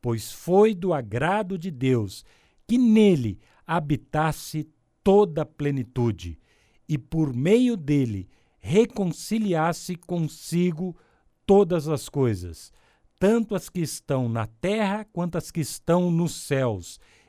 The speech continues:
estabelecendo a paz pelo seu sangue derramado na cruz.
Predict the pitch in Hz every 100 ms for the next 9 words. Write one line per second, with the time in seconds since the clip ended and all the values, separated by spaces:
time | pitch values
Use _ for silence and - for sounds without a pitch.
0 | _ 190 220 - - 156 170 160 131 -
1 | 160 175 180 165 143 - - 143 160 -
2 | - _ _ _ - - 165 165 - -
3 | 208 220 - - 165 156 156 143 139 -
4 | _ _ _ 104 156 143 139 120 117 120
5 | 107 110 - _ _ _ 110 123 - -
6 | 110 98 - - -